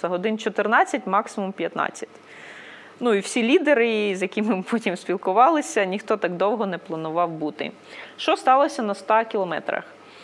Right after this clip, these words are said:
А, перші, е, десь двадцять кілометрів була теж така досить, е,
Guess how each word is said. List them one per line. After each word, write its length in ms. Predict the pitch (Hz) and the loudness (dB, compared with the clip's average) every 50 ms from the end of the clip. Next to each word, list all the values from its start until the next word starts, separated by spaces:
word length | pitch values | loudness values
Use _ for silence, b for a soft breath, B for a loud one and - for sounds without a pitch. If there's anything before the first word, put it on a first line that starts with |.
| B B B B B B B B - | B B B B B B B B -2
А, 760 | - 185 190 185 185 180 180 175 175 175 175 170 175 175 175 180 190 202 - - - - - - - - - - - - - - - - - - - - | 2 4 6 8 8 8 8 6 6 6 4 4 4 2 0 -2 -8 -12 -16 -20 -20 -20 -20 -20 -20 -20 -20 -20 -20 -20 -20 -20 -20 -20 -20 -20 -4 2
перші, 760 | 285 285 415 415 - - - - 311 302 285 277 269 262 254 | 4 4 4 4 0 -2 0 2 2 2 2 0 0 2 2
е, 880 | 240 226 185 - - 190 190 190 185 185 185 185 180 180 175 175 170 170 | 2 2 2 4 4 6 6 6 6 6 6 6 6 6 6 6 4 2
десь 280 | 170 185 208 214 208 | 2 0 0 0 -2
двадцять 460 | - 175 190 220 254 285 - 262 - - | -4 0 4 4 4 4 2 -4 -6 -2
кілометрів 720 | - 226 214 214 226 269 370 392 - 339 302 269 254 220 | 0 0 0 2 2 0 -2 0 0 -2 0 0 0 -2
була 280 | 190 185 196 202 202 196 | -2 0 2 2 2 2
теж 260 | 196 - 170 156 160 | 2 0 -2 -2 -2
така 320 | - - 170 - - 151 | -6 -12 -10 -6 -6 -6
досить, 560 | 156 156 151 170 165 - - 160 156 - - - | -4 -2 -4 -4 -4 -4 -8 -10 -10 -8 -8 -6
е, 300 | - - - - - | -4 -2 0 0 -2